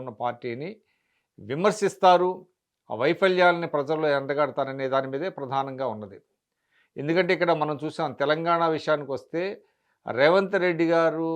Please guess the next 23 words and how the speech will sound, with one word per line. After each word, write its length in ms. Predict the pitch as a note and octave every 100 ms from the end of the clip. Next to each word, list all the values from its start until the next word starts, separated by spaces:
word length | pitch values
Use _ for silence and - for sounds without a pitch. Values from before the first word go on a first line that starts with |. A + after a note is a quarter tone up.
| D#3+
పీసీసీ 380 | D3 D3 F3 D3+ D3
అధ్యక్షుడు 400 | C3+ D3 - D3 A#2
కాకముందు 600 | C3+ - D3 C#3 C#3 C#3+ D3+ D3+ _ -
కాంగ్రెస్ 380 | B2+ C#3 C#3 -
పార్టీ 220 | C3+ C3 C3 C3
పరిస్థితి 300 | B2+ - C3
ఒక 120 | A2+ B2
రకంగా 260 | A2+ B2 A2+
ఉంటే 200 | G#2 D#3+ G#3 - _ _ _ _ _
ఆయన 300 | D3+ D#3 E3 D#3+ C#3 -
పీసీసీ 380 | E3+ G#3 F#3+ E3+
అధ్యక్షుడైన 560 | C#3+ E3+ - F3 E3 D3+
తర్వాత 360 | D3+ D3 C#3+ D3 E3 E3+ - _ _ _ _
కేసీఆర్ 500 | F3 G3+ G3+ G3+ F3+ E3+
గారికి 320 | E3+ D#3+ F3 D3+ A2+
ధీటుగా 440 | E3 F#3 G3 F#3 D3 - _ _ _ _ _ _ _ F#4 C#3
ఉన్న 140 | D#3 D#3 B2 - _ _ E3 C3+ B2 C3+
నాయకుడు, 420 | E3 E3+ D3+ A#2+ - _ _ G#3+ C3
ఏకైక 300 | C#3 D#3+ D#3 C#3
నాయకుడు 300 | C#3+ C#3 C#3 C3+
అనేటువంటి 340 | C3+ B2+ B2 A#2
ఒక 60 | A#2+
అభిప్రాయాన్ని 580 | A#2+ E3 E3 E3 E3 D3+